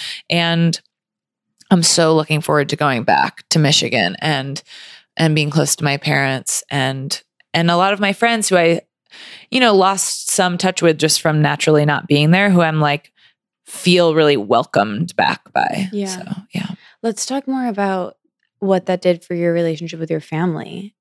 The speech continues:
Speaker 2: And it's something I usually ask at the end, but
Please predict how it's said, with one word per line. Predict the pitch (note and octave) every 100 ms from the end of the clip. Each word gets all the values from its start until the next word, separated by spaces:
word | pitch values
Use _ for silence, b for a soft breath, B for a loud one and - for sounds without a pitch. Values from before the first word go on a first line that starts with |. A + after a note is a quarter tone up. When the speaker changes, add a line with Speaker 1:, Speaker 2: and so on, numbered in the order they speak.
| -
Speaker 2:
And | E3+ D#3+ E3 D#3 - - -
it's | D#3+
something | - F#3+ F3+
I |
usually | E3+ E3+ E3+
ask | D3+ D#3 D#3+
at |
the | E3
end, | G3 F3
but | D#3+